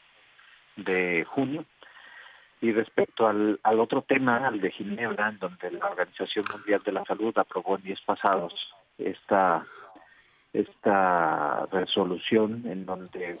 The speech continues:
se puede, eh, de forma unilateral por parte de la O M S declarar una pandemia aún sin el consentimiento de los gobiernos.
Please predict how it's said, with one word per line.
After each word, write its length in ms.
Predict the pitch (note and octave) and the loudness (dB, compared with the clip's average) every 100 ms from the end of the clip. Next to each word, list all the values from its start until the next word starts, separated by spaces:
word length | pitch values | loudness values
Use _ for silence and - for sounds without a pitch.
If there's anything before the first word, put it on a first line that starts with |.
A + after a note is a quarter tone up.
| - | -12
se 80 | A2+ | -12
puede, 500 | - G#2+ G2+ G2 F#2 - _ _ _ - | 0 2 2 0 -2 -10 _ _ _ -8
eh, 240 | F#2+ F2 - | -6 -6 -8
de 80 | |
forma 360 | F#2+ A2 G#2 G#2+ | -2 0 2 0
unilateral 960 | G2 F#2 F2 F2+ - F2 F#2 A2+ G#2+ A2+ _ - | 0 -4 -2 -2 -2 0 4 4 0 -8 _ -6
por 100 | G2+ | -4
parte 380 | - G2 - G2 | 0 0 2 2
de 40 | |
la 240 | F#2+ F#2+ F#2+ | 4 2 0
O 200 | - G#2 | 2 2
M 200 | G2 F#2+ | 2 -2
S 160 | G#2 - | -4 -2
declarar 360 | F2+ F2 F#2 F#2 | -2 0 0 0
una 180 | F#2+ G#2 | -2 -4
pandemia 720 | - E2+ F#2+ A2 G#2+ F#2+ F#2+ | -2 -4 0 -2 0 0 0
aún 260 | F2 F#2+ G2 | 2 0 -4
sin 160 | - | -10
el 100 | A2 | -10
consentimiento 760 | - F2 - F2+ - F#2 G#2 - | -6 -6 -8 -16 -12 -12 -8 -4
de 60 | F2 | -4
los 120 | F2 | 0
gobiernos. 580 | G2 A2 A#2 G2+ C3 | 0 2 0 -2 -10